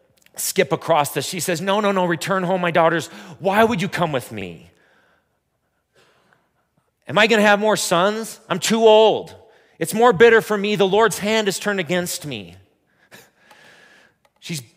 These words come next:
pleading with them to go back. She's basically saying, "You don't wanna be anything to do with me. It's so bad for me that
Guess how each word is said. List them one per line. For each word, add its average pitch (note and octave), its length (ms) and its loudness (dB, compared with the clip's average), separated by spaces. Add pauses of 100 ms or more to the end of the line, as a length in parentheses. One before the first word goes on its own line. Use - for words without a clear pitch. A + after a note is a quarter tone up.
(120)
pleading G#3 420 -2
with F3 180 -4
them E3 160 -4
to C#3+ 120 -10
go D3 180 -4
back. C3+ 300 -2
She's D#3+ 160 -10
basically E3 420 -4
saying, D3+ 300 -8
"You D3 120 -10
don't E3 200 -10
wanna D3+ 240 -8
be B2 260 -16 (320)
anything E3+ 460 -8
to D#3 60 -6
do C#3+ 120 -8
with C3+ 200 -8
me. A2 100 -12
It's B2+ 200 -8
so G#3 400 0
bad F3 360 2
for C3 120 -10
me G2+ 220 -12
that A#2+ 160 -6